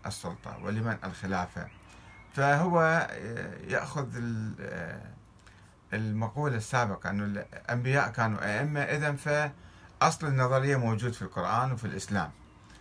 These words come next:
والتطبيق أنه من هم هؤلاء الأئمة بعد، آه، النبي، ولكن هو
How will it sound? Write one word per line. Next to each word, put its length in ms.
والتطبيق 720
أنه 500
من 260
هم 240
هؤلاء 380
الأئمة 360
بعد، 380
آه، 200
النبي، 500
ولكن 420
هو 420